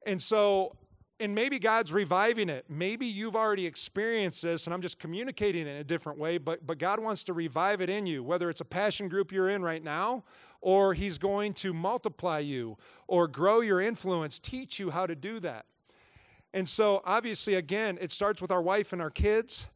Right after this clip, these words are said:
Um, and even, again, i-, if, if we haven't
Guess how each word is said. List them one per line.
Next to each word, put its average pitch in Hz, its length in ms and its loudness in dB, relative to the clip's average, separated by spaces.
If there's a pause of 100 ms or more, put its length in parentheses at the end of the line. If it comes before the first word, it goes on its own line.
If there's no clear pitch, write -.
(360)
Um, 156 540 -4 (960)
and 190 140 0
even, 202 240 2
again, 190 480 0
i-, 190 120 -2 (140)
if, 170 300 -4
if 165 320 -2
we 170 200 -2
haven't 180 340 -2